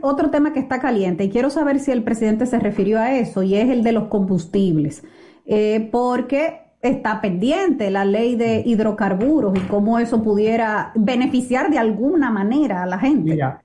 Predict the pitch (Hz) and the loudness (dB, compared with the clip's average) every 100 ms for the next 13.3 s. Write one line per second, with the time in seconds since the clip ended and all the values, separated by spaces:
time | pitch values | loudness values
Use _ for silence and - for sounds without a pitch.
0 | - - 196 254 277 - 262 254 240 202 | -2 -2 0 0 0 0 0 2 2 0
1 | 170 170 - 160 143 147 143 127 98 - | 0 -2 -2 0 2 2 2 0 -4 -14
2 | _ - - - - _ 139 160 160 156 | _ -20 -20 -20 -20 _ 0 2 2 0
3 | 151 170 160 160 151 143 131 110 110 110 | 0 0 0 0 0 2 2 0 -4 -10
4 | _ _ _ - 220 220 294 - - - | _ _ _ -2 2 2 0 -6 -8 -2
5 | 175 170 175 175 175 170 185 175 202 196 | 0 2 2 0 -2 -2 0 0 -2 -2
6 | 185 180 190 175 165 175 170 - 143 147 | -2 0 0 0 0 -2 -2 -2 0 0
7 | 151 208 196 - 247 269 214 226 170 170 | 2 0 -2 -2 0 2 2 2 2 0
8 | 143 139 160 202 - - _ _ _ - | 0 0 0 -4 -8 -20 _ _ _ -2
9 | 165 165 160 160 143 165 190 180 170 151 | -2 0 0 2 0 0 2 2 0 0
10 | 113 160 170 160 175 170 160 160 160 160 | 0 0 0 0 0 0 0 0 0 0
11 | 160 156 151 139 156 151 - 165 170 160 | 2 2 0 0 -2 -2 0 0 2 0
12 | 139 151 147 147 143 139 - 123 110 104 | 2 2 2 2 2 0 -2 -2 0 0
13 | 95 98 - | -2 -6 -16